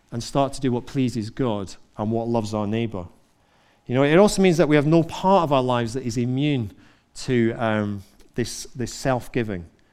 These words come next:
Not every part of our lives, to give ourselves wholly to him, body and soul. And it means to trust God through thick and thin,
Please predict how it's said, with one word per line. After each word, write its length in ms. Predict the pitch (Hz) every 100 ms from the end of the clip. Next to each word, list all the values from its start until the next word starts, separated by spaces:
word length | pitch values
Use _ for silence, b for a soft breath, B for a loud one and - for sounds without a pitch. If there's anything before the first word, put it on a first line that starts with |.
| _
Not 120 | - -
every 300 | 196 202 180
part 320 | - 143 120
of 100 | 110
our 100 | 101
lives, 440 | 95 87 90 - b b b -
to 80 |
give 200 | 113 170
ourselves 460 | 165 156 - 135 123
wholly 500 | - - 165 165 147
to 180 | 143 131
him, 240 | 123 101 95 b b b b
body 540 | - 139 131 131 131 131
and 240 | 117 117
soul. 420 | 110 - 117 101 95 _ b b b b -
And 80 | 135
it 60 |
means 240 | 151 170 -
to 100 | 156
trust 400 | - 180 - -
God 180 | 156
through 440 | 135 - 139 131 135
thick 280 | - 156 -
and 140 | 139
thin, 320 | - 185 98